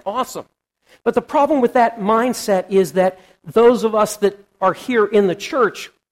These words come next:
we start to think of that and say, "Well, clearly God didn't call me to go 'cause I'm sitting here."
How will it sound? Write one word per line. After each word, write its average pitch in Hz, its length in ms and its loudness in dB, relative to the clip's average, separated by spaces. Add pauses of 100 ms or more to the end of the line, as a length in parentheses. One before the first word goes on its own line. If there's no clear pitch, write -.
(400)
we 208 140 -6
start 233 240 -4
to 190 60 -16
think 247 180 0
of 202 60 2
that 196 140 4
and 196 100 -8
say, 185 120 -2
"Well, 175 320 2 (100)
clearly 240 360 0
God 175 240 2
didn't 185 180 0
call 170 160 -4
me 160 100 -2
to 139 60 -4
go 135 280 0
'cause 131 180 -18
I'm 151 180 -6
sitting 139 260 -12
here." 120 280 -4